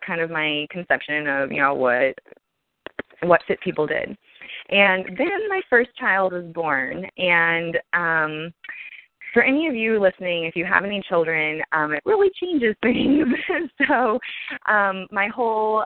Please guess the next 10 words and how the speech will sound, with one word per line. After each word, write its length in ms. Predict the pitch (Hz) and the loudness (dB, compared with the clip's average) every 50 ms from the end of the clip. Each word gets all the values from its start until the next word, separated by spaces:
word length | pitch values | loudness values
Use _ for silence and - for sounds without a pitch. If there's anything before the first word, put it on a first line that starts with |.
| - - | 0 -2
idea 600 | 202 190 196 190 180 190 175 170 165 160 160 - - | -2 -2 -2 -2 0 2 2 4 4 4 2 2 0
of 300 | 160 160 156 156 156 151 151 165 - | -2 -2 -2 -2 -2 -4 -6 -8 -6
working 400 | - 175 170 165 - 180 185 233 302 | -2 -4 -4 -2 -4 -8 -6 -4 0
out 320 | 294 - 190 185 180 170 - - - - - | 2 4 4 4 2 0 -2 -8 -12 0 4
had 280 | 202 175 170 170 175 - | 4 4 4 4 -2 -8
to 80 | - - | -18 -20
change 380 | - - 165 147 139 135 143 - | -16 -14 -14 -12 -12 -14 -12 -12
because 300 | - 170 - 190 175 170 - - | -12 -8 -4 -2 -2 -2 -4 -8
it 100 | 185 - | -12 -12
became 520 | 185 - _ 208 190 185 180 180 175 | -16 -14 _ -10 -8 -6 -6 -6 -8